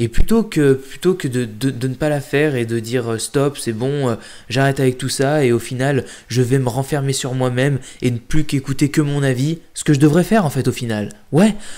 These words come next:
je devrais écouter plus que mon avis. Je devrais me fier plus qu'à moi-même et, et, et, et même pas, euh, prendre la peine de faire cette vidéo. Et pourtant, je me dis que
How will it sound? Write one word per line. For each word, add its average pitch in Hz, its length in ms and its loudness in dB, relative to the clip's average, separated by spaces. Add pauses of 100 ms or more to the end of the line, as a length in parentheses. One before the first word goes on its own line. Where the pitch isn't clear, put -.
(180)
je 139 80 0
devrais 151 320 6
écouter 131 280 0
plus 131 160 -4
que - 120 -8
mon 120 100 -2
avis. 110 300 -2 (460)
Je 135 80 -2
devrais 147 300 6
me 135 80 2
fier 131 220 -2
plus 127 140 -8
qu'à 127 120 -2
moi-même 110 560 -2
et, 104 160 -2 (300)
et, 123 80 0
et, 139 320 -2
et - 20 -2
même 127 220 -2
pas, 139 260 2
euh, 120 140 4
prendre 135 320 4
la 127 100 2
peine 123 240 -2
de 113 60 -2
faire 117 200 -6
cette 117 200 -2
vidéo. 107 460 -2 (680)
Et 127 60 -2
pourtant, 147 260 2
je 143 120 -2
me 143 140 -2
dis 165 220 -4
que 127 340 2